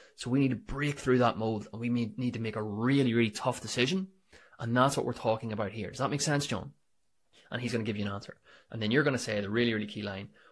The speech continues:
"What decision can you make right here, right now, to put yourself in the best position to reach your goals six months from now?" I'm indifferent here. I'm running my business, John.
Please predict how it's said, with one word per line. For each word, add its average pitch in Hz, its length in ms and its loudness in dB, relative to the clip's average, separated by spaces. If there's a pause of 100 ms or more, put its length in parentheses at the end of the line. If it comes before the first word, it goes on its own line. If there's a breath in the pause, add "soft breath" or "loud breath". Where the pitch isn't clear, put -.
"What 180 320 0
decision 107 600 0
can 113 180 -4
you 107 100 0
make 104 380 -2
right 131 320 6
here, 120 260 2
right 107 260 4
now, 101 280 -4 (420)
to - 160 -16
put 147 320 0
yourself 113 560 -2
in 107 120 -6
the 95 60 -6
best 117 360 0
position 110 420 -8 (360)
to 104 80 -6
reach 110 320 0
your 123 100 2
goals 107 320 -2
six - 240 -6
months 98 180 -6
from - 160 -12
now?" - 160 -12 (400 soft breath)
I'm 143 140 4
indifferent 165 440 4
here. 104 380 -6
I'm 127 220 0
running 131 160 4
my 117 160 4
business, 107 380 0
John. 104 360 -8